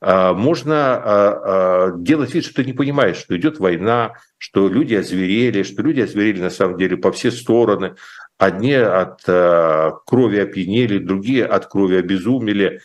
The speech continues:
э, что мир идет, летит в-, весь тартараты. И тут выходишь ты весь белый, говорит: «Ну, ребята, ну это же абсолютное нарушение европейских законов о правах человека». То есть, ну, можно это, можно, конечно, дядю Ваню и так поставить, понимаете?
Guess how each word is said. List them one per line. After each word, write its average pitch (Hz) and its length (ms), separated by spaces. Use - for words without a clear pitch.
э, 92 240
что - 320
мир 135 240
идет, 123 240
летит 123 360
в-, - 20
весь 117 500
тартараты. 131 720
И 120 80
тут - 260
выходишь 113 420
ты 139 140
весь 107 220
белый, 127 200
говорит: 95 220
«Ну, 95 60
ребята, 101 360
ну 82 140
это - 160
же 107 100
абсолютное 131 520
нарушение 92 520
европейских 92 600
законов 120 440
о - 40
правах 107 360
человека». - 580
То 113 100
есть, - 220
ну, 143 180
можно 123 360
это, 139 320
можно, 117 300
конечно, 131 240
дядю 131 220
Ваню 127 200
и 120 40
так 104 220
поставить, - 600
понимаете? 87 640